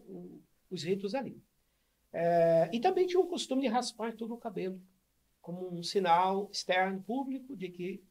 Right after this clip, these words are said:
era uma sacerdotisa, fazia por, é, parte do voto durante aquele tempo ali.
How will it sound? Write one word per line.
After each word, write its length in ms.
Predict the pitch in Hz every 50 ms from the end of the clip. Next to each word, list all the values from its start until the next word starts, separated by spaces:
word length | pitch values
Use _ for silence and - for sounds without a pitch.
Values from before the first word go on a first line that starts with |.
| _
era 160 | - 160 165 185
uma 100 | 202 -
sacerdotisa, 880 | - - - - 175 147 139 135 - - 202 190 156 135 127 127 - _
fazia 200 | 175 170 226 254
por, 400 | 247 - - 190 196 196 196 - _ _
é, 80 | 139 131 127 -
parte 240 | 190 202 220 214 202
do 120 | 180 151
voto 360 | 131 143 156 165 170 165 - _ _ _ _ _ _ _ _ _ _ _ _
durante 280 | 156 156 160 156 160
aquele 220 | 147 151 147 143 139
tempo 260 | 139 147 143 139 139 139
ali. 160 | - -